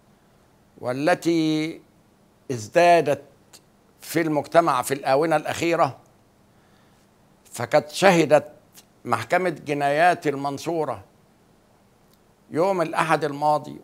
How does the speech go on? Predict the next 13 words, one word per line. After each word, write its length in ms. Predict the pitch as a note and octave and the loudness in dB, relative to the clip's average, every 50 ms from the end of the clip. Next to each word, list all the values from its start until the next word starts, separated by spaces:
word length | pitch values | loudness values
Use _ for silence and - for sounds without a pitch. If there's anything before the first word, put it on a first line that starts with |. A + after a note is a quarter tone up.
| - | -12
ويوم 420 | C#3+ B2+ C3+ D3+ E3+ F#3 F#3 F3 E3 | -8 -4 -2 0 0 0 -2 -2 -4
الاثنين 680 | D3+ D#3 D#3+ - C#3+ A#2 - - E3+ E3+ F3 F3 E3 | -6 -8 -8 -10 -14 -14 -12 -10 -8 -8 -6 -6 -6
الماضي 480 | D3+ D3 D#3+ E3+ E3+ E3+ E3 D#3 D#3 - - _ _ _ _ _ _ _ _ _ _ _ _ _ _ _ _ _ _ _ _ _ _ _ _ _ _ _ _ _ | -6 -4 -2 0 0 0 -2 -4 -14 -16 -18 _ _ _ _ _ _ _ _ _ _ _ _ _ _ _ _ _ _ _ _ _ _ _ _ _ _ _ _ _
ثلاث 600 | - - - D3+ E3 F3 F#3+ G3 F#3+ F3 - - | -12 -4 -4 -2 0 2 2 2 2 0 -2 -6
أو 240 | - - C#3+ D3+ D3+ - G3+ | -6 -4 -4 -4 -2 0 2
أربع 420 | F3 F3+ F3+ E3 D#3+ D#3+ C#3+ C#3+ | 2 2 2 0 0 2 2 2
جنايات 720 | C#3 B2 C#3 C3+ C3+ C#3 D3 D#3+ E3+ F3 E3+ D#3 - - - - | 2 0 -4 -4 -2 0 2 4 6 6 6 4 2 -4 -4 2
قتل 320 | D#3 F3+ F3+ - - - - - _ _ _ _ _ _ _ _ _ _ _ _ _ _ _ _ _ _ _ _ _ _ _ _ _ _ | 2 2 2 0 -18 -20 -20 -20 _ _ _ _ _ _ _ _ _ _ _ _ _ _ _ _ _ _ _ _ _ _ _ _ _ _
وقعوا 580 | - D3 E3 G3 G3 F3+ F3 D#3+ C#3+ D#3 D3+ C3+ | 2 4 4 4 6 6 6 6 6 2 -2 -2
جميعا 720 | B2 C#3+ C#3 D#3 F#3 F#3 F3+ E3 D3 E3 D#3 D3+ C#3 B2 A2+ A2+ G#2+ - _ _ _ _ _ _ _ _ _ _ _ _ _ _ _ _ _ _ _ _ _ _ _ - _ _ | 0 0 0 0 0 0 0 0 0 0 -2 -4 -8 -12 -16 -20 -20 -20 _ _ _ _ _ _ _ _ _ _ _ _ _ _ _ _ _ _ _ _ _ _ _ -20 _ _
في، 760 | - - - C#3+ D#3 D#3 D3+ D3 D3 C#3 C#3 C3+ C3+ - - - _ _ _ _ _ _ _ _ _ - | -14 -8 -4 -2 0 0 0 -2 -2 -4 -6 -8 -10 -12 -14 -16 _ _ _ _ _ _ _ _ _ -8
آه، 240 | B2+ B2+ B2+ B2+ B2+ | -6 -4 -2 -2 -4
محافظة 680 | - D3+ B2+ A#2 A#2 C#3 C#3 B2+ - E3 F3 C#3+ E3 | -4 -6 -6 0 4 4 4 4 4 2 2 2 2